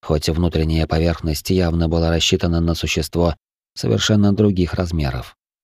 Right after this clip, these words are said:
Черная створка со щелчком захлопнулась,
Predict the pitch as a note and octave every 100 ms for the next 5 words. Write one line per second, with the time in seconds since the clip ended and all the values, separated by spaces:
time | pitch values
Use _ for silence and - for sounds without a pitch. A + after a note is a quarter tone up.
0 | _ _ _ - B2 G#2+ G#2+ G#2 - A#2
1 | A2+ A2 G2+ G2 - G#2 F#2 - F#2+ F2
2 | F#2 - E2 C#2+ C#2 C2+ C2